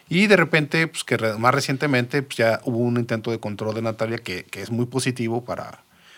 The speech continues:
para todo mundo. Pero, en efecto, el problema es que va, hay una, hay una bomba demográfica y va a haber muchos adultos mayores que, que,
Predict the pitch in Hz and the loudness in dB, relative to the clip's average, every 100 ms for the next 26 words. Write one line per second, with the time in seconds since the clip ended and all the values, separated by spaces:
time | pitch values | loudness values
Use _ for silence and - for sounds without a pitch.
0 | - _ _ 95 90 85 - 127 156 156 | -20 _ _ -8 -8 -6 0 2 4 4
1 | 135 156 - 185 175 175 202 135 107 175 | 4 2 4 6 8 8 6 6 4 4
2 | 190 - 123 139 113 - 110 107 135 143 | 2 -2 0 0 -2 -4 -4 2 4 6
3 | 139 131 - 147 147 - - 123 139 - | 4 2 0 0 -2 -4 4 4 4 4
4 | 135 143 139 131 - 117 127 135 135 131 | 4 6 6 6 2 -4 2 4 4 4
5 | 127 117 104 98 - 117 95 98 135 143 | 4 2 0 -6 -8 -6 -6 2 4 6
6 | 147 139 143 - - - - 123 127 135 | 2 -2 -6 -10 -12 -20 -2 0 0 0
7 | 127 120 123 123 - 120 120 120 123 - | 0 2 2 0 0 0 2 0 -2 -10
8 | - - - - _ _ _ - 127 127 | -20 -20 -20 -20 _ _ _ 2 6 6
9 | 123 123 123 127 | 6 6 4 0